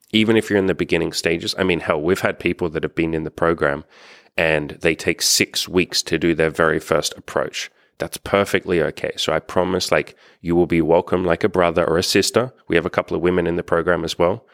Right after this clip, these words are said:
They're obviously not in there learning <laughs> how to approach. But one of them, no, one of them's, like,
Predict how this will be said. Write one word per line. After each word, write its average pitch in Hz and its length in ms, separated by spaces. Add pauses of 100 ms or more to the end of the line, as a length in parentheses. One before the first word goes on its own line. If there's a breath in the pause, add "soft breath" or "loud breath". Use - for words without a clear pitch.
(160 soft breath)
They're 78 140
obviously 80 340
not 80 240
in 80 140
there 78 160
learning 82 280
<laughs> - 60
how 107 80
to 90 160
approach. - 540 (320 loud breath)
But 147 140
one 151 200
of 175 80
them, 131 160
no, 139 180
one 139 180
of 139 100
them's, 139 260
like, 101 240